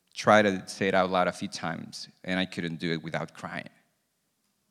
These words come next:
And he goes into, he still cried about what he found at La Ruta, how he rediscovered this God that loves him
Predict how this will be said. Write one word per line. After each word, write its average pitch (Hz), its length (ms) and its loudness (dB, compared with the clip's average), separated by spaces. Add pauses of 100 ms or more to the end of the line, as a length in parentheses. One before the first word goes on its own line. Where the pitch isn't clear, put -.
(1300)
And 98 140 0
he 107 180 -2
goes 104 560 6
into, 92 480 2
he 240 120 4
still 95 200 0
cried - 340 0 (460)
about 95 420 4 (640)
what 98 220 4
he 104 180 -2
found 104 680 0 (640)
at 98 200 4
La 98 160 6
Ruta, 104 420 -2 (260)
how 104 300 4
he 98 320 0
rediscovered 101 1000 0
this 98 260 -6
God 92 340 2
that 92 140 -2
loves 90 400 2
him 92 280 -10